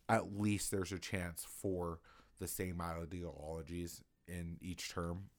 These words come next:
but also different opposing ones, so it opens up for debate and actual, like, conversation in America. Um, and I would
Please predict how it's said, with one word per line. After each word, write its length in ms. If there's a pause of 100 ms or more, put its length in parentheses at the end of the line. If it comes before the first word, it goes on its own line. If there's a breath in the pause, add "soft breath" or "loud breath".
but 200
also 360
different 400
opposing 440
ones, 260
so 140
it 160
opens 380
up 140
for 160
debate 540
and 280 (480 loud breath)
actual, 600
like, 200
conversation 720
in 100
America. 540 (880 soft breath)
Um, 600 (2250 soft breath)
and 760 (1080)
I 160
would 280